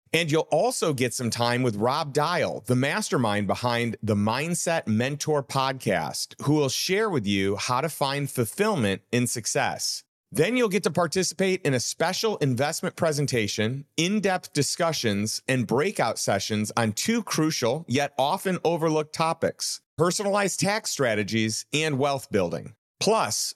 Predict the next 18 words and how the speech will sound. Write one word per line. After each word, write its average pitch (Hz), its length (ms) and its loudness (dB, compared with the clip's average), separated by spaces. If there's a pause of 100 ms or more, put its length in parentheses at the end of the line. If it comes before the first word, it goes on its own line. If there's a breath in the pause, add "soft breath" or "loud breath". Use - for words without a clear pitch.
(120)
when 151 320 2
you 196 160 2
register, 196 640 0
you'll 131 240 0
have 208 180 0
the 185 140 0
opportunity 180 560 0
to 143 160 -2
attend 156 320 0
a 117 40 2
one-day 156 500 0
course 147 460 -2
the 120 160 0
day 151 240 0
before 143 580 2
on 120 200 2
vetting 135 340 0
deals. 117 540 0